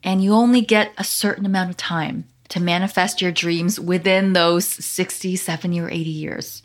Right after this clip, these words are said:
All right, you with me so far? Let's just do a recap. Your desires come from you, and they are literally your life purpose. And just as nature and the world and the universe expands,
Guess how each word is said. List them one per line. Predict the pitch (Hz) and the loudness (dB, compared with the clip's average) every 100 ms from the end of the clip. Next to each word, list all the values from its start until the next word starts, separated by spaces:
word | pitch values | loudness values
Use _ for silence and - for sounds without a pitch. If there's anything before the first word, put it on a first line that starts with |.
| _ _ _ _ _ _ _ _ _ _ _ _ | _ _ _ _ _ _ _ _ _ _ _ _
All | - 196 | -2 2
right, | 247 262 | 4 4
you | 247 | 2
with | 254 320 320 | 4 4 2
me | |
so | 320 311 311 | 2 2 2
far? | - 285 311 330 | 2 2 2 0
Let's | 240 - | -2 0
just | 262 - | -4 2
do | 247 | 2
a | 220 | 2
recap. | 190 - - - - - - _ _ _ _ _ | 0 -4 -6 -8 -12 -20 -20 _ _ _ _ _
Your | - 190 254 294 | -4 2 4 2
desires | 277 262 247 247 285 247 208 | 2 2 4 4 4 4 2
come | - 214 214 | 0 2 2
from | 214 202 175 | 2 -2 -2
you, | 170 175 | -4 -4
and | 175 175 | -4 -4
they | 175 170 | -4 -4
are | 170 | -4
literally | 196 262 285 285 269 | -2 -2 2 0 2
your | 226 208 | 0 2
life | 180 180 | 0 -2
purpose. | - 151 - - - - _ _ _ _ _ _ _ - | -8 -12 -12 -18 -16 -16 _ _ _ _ _ _ _ -14
And | 190 | -4
just | 220 226 220 | 0 0 2
as | 214 208 208 | 2 2 0
nature | 196 214 233 - 254 240 240 | 2 2 2 2 2 4 2
and | 196 190 | 0 0
the | 185 | 0
world | 180 208 214 220 | 2 4 4 2
and | 196 180 | 0 -2
the | |
universe | 175 190 196 190 190 | -2 -2 0 -2 -4
expands, | 175 - - 170 175 175 175 | -10 -10 -6 -2 -2 -4 -6